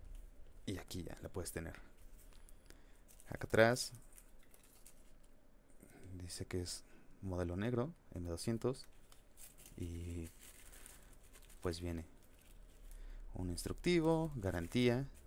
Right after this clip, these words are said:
y anuncio de las demás plumas, ¿no?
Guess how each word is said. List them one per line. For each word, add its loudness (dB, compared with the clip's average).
y 4
anuncio 6
de 4
las 2
demás 2
plumas, -2
¿no? 2